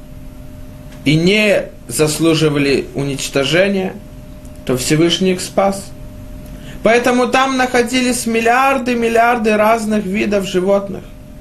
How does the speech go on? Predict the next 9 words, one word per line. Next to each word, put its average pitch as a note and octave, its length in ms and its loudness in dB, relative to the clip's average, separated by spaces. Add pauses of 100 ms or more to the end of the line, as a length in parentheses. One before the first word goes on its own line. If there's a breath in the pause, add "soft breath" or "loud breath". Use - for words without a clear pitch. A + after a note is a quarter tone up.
(680)
То F3+ 100 4
мы G3 120 4
можем G#3+ 320 4
представить, G3+ 680 0
нас-, F3+ 240 0 (220)
какой G#3+ 320 2
был G3+ 200 2
тяжелый G3 540 2
труд G3 500 -2